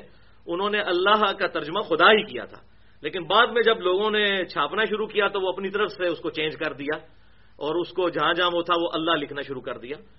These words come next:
تو اس معاملے میں مولانا مودودی رحمہ اللہ کا ترجمہ سب سے best ہے، "اللہ کے سوا کوئی خدا نہیں۔" ٹھیک ہے،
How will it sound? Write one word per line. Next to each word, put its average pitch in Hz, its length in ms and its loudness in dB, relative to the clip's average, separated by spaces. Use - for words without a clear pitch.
تو 165 80 0
اس 196 160 -2
معاملے 214 360 2
میں 208 100 0
مولانا 190 260 0
مودودی 190 380 -2
رحمہ 190 220 0
اللہ 175 140 0
کا 170 140 -2
ترجمہ 160 300 -6
سب 208 100 -4
سے - 140 -6
best 131 320 -8
ہے، 101 100 -10
"اللہ 233 380 8
کے 226 80 4
سوا 196 400 2
کوئی 196 220 0
خدا 175 440 4
نہیں۔" 98 240 -12
ٹھیک - 160 -18
ہے، - 40 -14